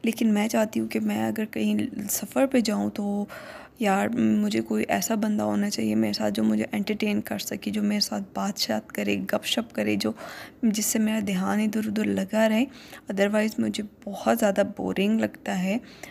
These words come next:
खैर फैमिली के साथ obviously, अ, ये मैं नहीं कह रही कि फैमिली ना हो साथ, लेकिन मैं वैसे अपना बता रही हूँ कि मैं,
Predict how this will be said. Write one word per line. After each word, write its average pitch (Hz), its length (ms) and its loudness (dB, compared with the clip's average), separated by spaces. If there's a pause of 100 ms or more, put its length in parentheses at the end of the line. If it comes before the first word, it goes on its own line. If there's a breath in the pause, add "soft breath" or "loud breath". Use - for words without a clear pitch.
(140 loud breath)
खैर 330 140 4
फैमिली 233 380 4
के 254 120 -2
साथ 254 140 -2
obviously, 220 680 0
अ, 110 180 0 (220)
ये 113 140 4
मैं 123 120 6
नहीं 160 140 4
कह 151 180 4
रही 123 100 4
कि 123 140 0 (560)
फैमिली 208 460 2
ना 214 140 2
हो 240 200 4
साथ, 220 320 2
लेकिन 254 260 2
मैं 269 100 4
वैसे 269 260 0
अपना - 320 0
बता 214 320 2
रही 220 80 4
हूँ 233 80 4
कि 254 120 0
मैं, 240 240 4